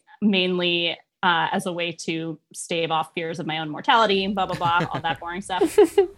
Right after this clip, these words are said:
Speaker 1: So this piece mostly talked about straight people. I think there was one mention of a gay male couple. And all of their sexual woes were ones that you could probably think of, you've probably heard before. You know, in addition to all the physical changes that can make it harder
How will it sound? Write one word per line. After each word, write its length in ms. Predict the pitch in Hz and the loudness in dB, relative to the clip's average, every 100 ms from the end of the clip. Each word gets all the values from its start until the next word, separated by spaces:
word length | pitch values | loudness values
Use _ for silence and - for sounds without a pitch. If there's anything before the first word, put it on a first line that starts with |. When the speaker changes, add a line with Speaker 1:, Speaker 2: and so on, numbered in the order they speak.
| - | -8
Speaker 1:
So 140 | - | -2
this 140 | 302 370 - | -2 -2 2
piece 200 | 466 453 | 2 4
mostly 340 | 226 220 240 | 2 2 0
talked 520 | 226 190 _ - 175 185 | -2 -8 _ -4 -4 -2
about 260 | 175 165 | -2 -2
straight 280 | - 180 165 | -6 -6 -6
people. 200 | - 156 | -6 -4
I 100 | 160 | -4
think 160 | 165 165 | -4 -6
there 80 | 165 | -6
was 140 | 165 | -6
one 240 | 165 160 | -4 -4
mention 320 | 156 160 156 156 | -4 -6 -8 -10
of 120 | 151 | -10
a 240 | - 160 165 - 175 | -10 -10 -12 -14 -10
gay 180 | 165 165 | -4 -4
male 260 | 151 151 151 | -4 -6 -8
couple. 460 | - - - 143 175 _ - | -10 -10 -10 -10 -12 _ -4
And 460 | 233 220 220 214 214 - _ | 2 4 4 2 -2 -6 _
all 300 | - 247 262 | 2 4 4
of 220 | 269 220 190 | 2 0 -2
their 680 | 196 180 175 175 175 175 - | 0 0 -2 -4 -4 -8 -12
sexual 920 | - - 175 - 175 170 165 165 165 - | -8 -4 -4 -4 -4 -2 -2 -2 -4 -4
woes 720 | 165 165 160 156 151 170 - - | -2 -2 -4 -4 -6 -8 -8 -4
were 180 | 180 | -2
ones 400 | 165 165 165 165 - | 0 -2 -2 -4 -2
that 300 | 160 151 - _ - | 0 -2 -6 _ -6
you 180 | 180 | -6
could 180 | 165 175 | -4 -6
probably 680 | - 160 156 156 160 160 160 - _ | -4 -4 -4 -4 -4 -4 -8 -12 _
think 200 | - 170 | -8 -6
of, 160 | 156 160 | -6 -6
you've 160 | 160 160 | -6 -6
probably 360 | 160 165 165 | -6 -4 -6
heard 260 | 165 165 160 | -6 -8 -8
before. 400 | 156 156 151 156 | -12 -10 -10 -6
You 80 | 202 | -2
know, 120 | 180 | -2
in 80 | 165 | 0
addition 340 | 180 254 262 226 | 0 0 2 2
to 60 | |
all 80 | 175 | 2
the 80 | 170 | 0
physical 420 | 214 294 285 277 | 0 0 2 0
changes 420 | 277 233 220 208 202 | 0 -4 -2 -2 -2
that 140 | 196 | -4
can 120 | 202 | -4
make 180 | 180 180 | -4 -4
it 80 | 180 | -4
harder 480 | - 170 165 160 | -6 -6 -6 -6